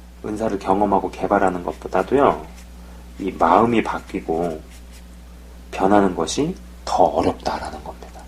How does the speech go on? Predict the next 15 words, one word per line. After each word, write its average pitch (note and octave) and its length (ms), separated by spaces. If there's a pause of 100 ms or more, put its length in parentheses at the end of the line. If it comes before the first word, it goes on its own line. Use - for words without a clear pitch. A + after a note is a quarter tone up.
(180)
예, - 60 (140)
마음과 F#2 440
생각이 F#2 400
바뀌-, - 280
이런 G2+ 200
게 F#2+ 100
더 - 180
어렵다라는 E2+ 580
겁니다. - 340 (1200)
성령의 F#3 560
외주하심보다 G#2 1080 (1400)
성령의 D3 340
외주하심보다 F#2+ 840 (600)
성령의 C3+ 460
내주하심이 F2 680